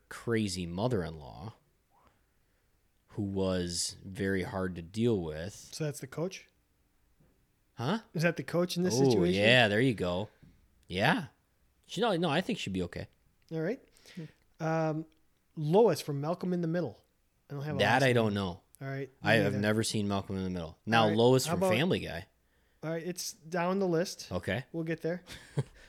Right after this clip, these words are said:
Speaker 2: you seen
Speaker 1: Mama.
Speaker 2: Bob's Burger?
Speaker 1: No.
Speaker 2: All right.
Speaker 1: <laughs>
Speaker 2: How about Carol Brady from the Brady Bunch?
Speaker 1: I mean, anybody that can
Speaker 2: Pop out
Speaker 1: like,
Speaker 2: that many kids.
Speaker 1: yeah, and then not only that, but just,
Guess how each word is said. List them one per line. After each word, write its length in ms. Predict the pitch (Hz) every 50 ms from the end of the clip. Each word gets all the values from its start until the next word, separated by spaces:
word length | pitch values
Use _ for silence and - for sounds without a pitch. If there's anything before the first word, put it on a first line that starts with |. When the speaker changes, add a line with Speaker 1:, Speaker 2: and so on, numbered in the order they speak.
| - _ _ 147
Speaker 2:
you 80 | 160
seen 200 | 170 - 202 175
Speaker 1:
Mama. 160 | - 165 160 165
Speaker 2:
Bob's 100 | 180 151
Burger? 480 | 147 175 180 175 160 143 123 110 - - - - - _ _ _ _ _ _ _ _ -
Speaker 1:
No. 220 | - - 85 - - _ _ _ -
Speaker 2:
All 100 | 135 135
right. 280 | 135 127 117 107 - - - - - -
Speaker 1:
<laughs> 260 | - - - - - - 127 131
Speaker 2:
How 200 | 135 127 127 - - - -
about 280 | 156 160 185 175 -
Carol 280 | - - 185 185 196 190
Brady 320 | 170 170 170 175 170 156 139
from 160 | - 147 143
the 60 | 143
Brady 280 | 127 143 147 151 147 139
Bunch? 500 | 123 123 120 117 113 - - - - - _ _ _ _ _ _ _ _ _ _ _ _ _ _ _ _ _ -
Speaker 1:
I 100 | - - 92
mean, 180 | 90 87 85 -
anybody 420 | 95 107 110 107 95 98 92 92
that 180 | 90 87 87 82
can 280 | - 87 80 78 78 78 - _ _ _ _ _ _ _ _ _ _ _ _ _ _ _ _ _ _ _ _ _ _ - - - -
Speaker 2:
Pop 140 | - - 170
out 140 | 185 85 -
Speaker 1:
like, 120 | 165 139
Speaker 2:
that 160 | - 156 143
many 180 | 147 139 139 135
kids. 300 | 131 - - 139 131 123
Speaker 1:
yeah, 500 | 98 98 98 95 92 87 87 87 87 87
and 200 | 85 92 101 104
then 280 | 104 101 98 95 95 92
not 200 | 101 104 101 98
only 180 | 95 95 92 87
that, 260 | 87 92 90 87 -
but 120 | - 92 78
just, 260 | - 87 - -